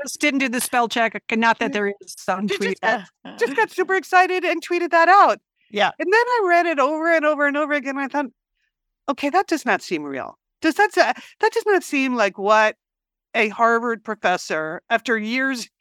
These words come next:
Speaker 2: years of work in this area, would tweet after winning a Nobel Prize." So I did a little research. When, first I went down in the comments, and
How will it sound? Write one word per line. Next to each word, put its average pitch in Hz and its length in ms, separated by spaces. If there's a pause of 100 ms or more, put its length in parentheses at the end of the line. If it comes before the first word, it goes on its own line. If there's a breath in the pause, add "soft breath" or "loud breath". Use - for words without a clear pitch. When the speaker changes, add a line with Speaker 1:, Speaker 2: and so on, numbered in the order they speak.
Speaker 2:
years 285 360
of 214 120
work 185 480 (360 soft breath)
in 214 140
this 202 200
area, 165 520 (340)
would 214 280
tweet 190 440 (480)
after 202 800
winning 196 540 (100)
a 202 120
Nobel 175 420
Prize." 139 580 (260 soft breath)
So 294 220 (340)
I 277 100
did 330 180
a 349 60
little 330 220
research. 208 560
When, 240 220
first 311 280
I 294 40
went 254 200
down 220 200
in 202 80
the 190 80
comments, 170 640
and 202 160